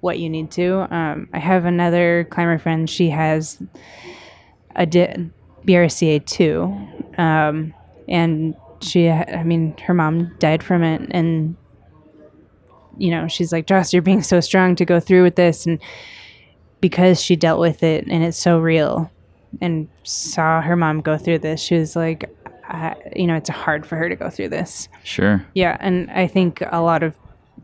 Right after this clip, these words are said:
Speaker 1: other people are like that, you know, out there, that they're like, "I,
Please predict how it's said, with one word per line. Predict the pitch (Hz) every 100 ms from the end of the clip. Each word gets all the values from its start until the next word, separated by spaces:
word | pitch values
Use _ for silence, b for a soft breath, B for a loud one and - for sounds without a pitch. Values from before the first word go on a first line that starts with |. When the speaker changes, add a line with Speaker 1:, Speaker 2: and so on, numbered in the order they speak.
| -
Speaker 1:
other | 170 175
people | 180 170 147
are | 143
like | 247 -
that, | - -
you | 185 160
know, | 151 170 -
out | 175 -
there, | 160 156
that | 160 170
they're | 170 160
like, | 151 151 -
"I, | - 156 156 156